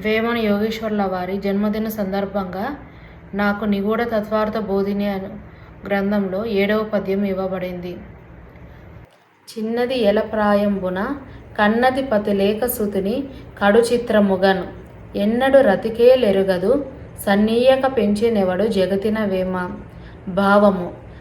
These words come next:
మనిషికి పన్నెండు గంటలు పగలు, పన్నెండు గంటలు రాత్రి ఉన్నట్లు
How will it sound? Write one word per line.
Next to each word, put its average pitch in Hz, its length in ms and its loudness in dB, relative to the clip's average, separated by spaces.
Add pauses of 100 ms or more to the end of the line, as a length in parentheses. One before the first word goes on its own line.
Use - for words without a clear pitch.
(160)
మనిషికి 233 760 2 (200)
పన్నెండు 208 380 6
గంటలు 196 400 2
పగలు, 190 580 -2 (480)
పన్నెండు 214 340 2
గంటలు 196 480 2
రాత్రి 190 360 2
ఉన్నట్లు 190 680 0